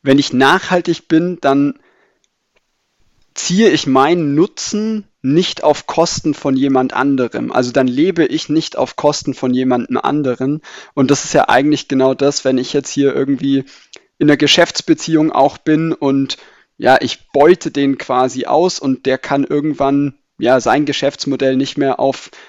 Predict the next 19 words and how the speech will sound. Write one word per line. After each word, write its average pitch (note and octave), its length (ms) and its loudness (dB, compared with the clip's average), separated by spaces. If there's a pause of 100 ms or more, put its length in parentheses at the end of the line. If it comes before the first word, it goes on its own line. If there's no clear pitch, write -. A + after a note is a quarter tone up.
aufrechterhalten, C#3+ 800 0
weil C3 220 0
ich - 220 -8
ihnen C3+ 280 -2
die C3 120 -4
Ko-, C#3 160 -8
äh, B2 180 0
die A#2+ 120 -8
Konditionen C#3 600 -2
aufdrücke, - 640 -2 (380)
dann, B2+ 300 2 (360)
ja, C3+ 180 4
dann A#2+ 140 4
lebe D3+ 300 0
ich - 160 -6
quasi C3+ 300 2
kurzfristig - 760 -4
auf, - 360 -2 (1040)
ja, B2+ 320 0